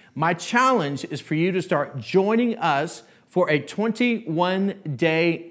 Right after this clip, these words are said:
journey of prayer and fasting. You can go to our website. We'll have a page dedicated to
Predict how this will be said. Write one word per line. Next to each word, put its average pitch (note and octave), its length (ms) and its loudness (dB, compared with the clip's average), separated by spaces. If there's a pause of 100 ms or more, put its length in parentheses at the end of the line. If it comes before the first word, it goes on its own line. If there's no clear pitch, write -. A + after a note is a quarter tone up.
journey B2+ 600 2 (420)
of A#2+ 260 -10
prayer F3 760 2
and D#3 440 -2
fasting. B2+ 720 -4 (300)
You C3+ 120 -2
can D#3 160 0
go F3+ 160 4
to G3 140 2
our G3 180 4
website. G3 800 4
We'll C3 220 -4
have D3+ 180 -4
a C#3 60 -4
page D3+ 600 -2
dedicated D3 760 0 (300)
to D3 440 4